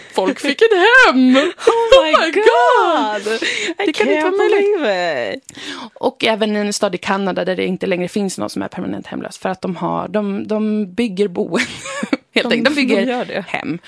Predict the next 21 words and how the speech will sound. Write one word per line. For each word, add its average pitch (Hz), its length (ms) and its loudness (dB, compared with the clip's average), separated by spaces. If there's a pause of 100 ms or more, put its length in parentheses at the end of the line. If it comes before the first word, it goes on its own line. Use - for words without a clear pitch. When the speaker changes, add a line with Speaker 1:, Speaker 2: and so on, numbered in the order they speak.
Speaker 2:
Ja. 190 140 -6
Speaker 1:
Och 185 80 0
så 202 100 0
får 220 160 -4
folk - 300 -4
bo 240 200 -2
där. 185 380 -4
Och 214 140 -4
då 190 160 -2
är 185 80 -2
det 185 120 -4
också, - 480 -8 (720)
ja, - 220 -6
men 233 120 -2
det 220 60 -6
är - 20 -6
väl, 202 180 -6
det 190 80 -8
är 190 40 -10
väl 185 140 -14
svinbra. 180 800 -8